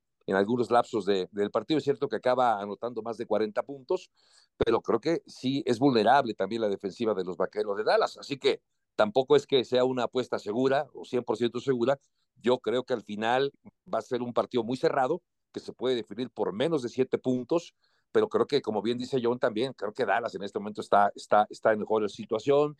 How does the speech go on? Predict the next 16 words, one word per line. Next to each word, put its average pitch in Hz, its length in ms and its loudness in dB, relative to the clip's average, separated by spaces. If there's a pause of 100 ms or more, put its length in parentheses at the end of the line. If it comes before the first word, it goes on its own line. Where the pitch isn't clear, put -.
(320)
está - 260 -6
jugando 98 380 -4
en 101 80 -2
casa, 147 580 0
no 113 220 -2
tiene 107 260 -6
jugadores 101 480 2
lesionados 101 380 -2
importantes, 139 540 0
bueno, 127 280 0
sí 123 200 -8
los 117 140 -6
tiene, 120 260 0
desde 107 240 -8
luego, 120 180 4
pero 107 240 4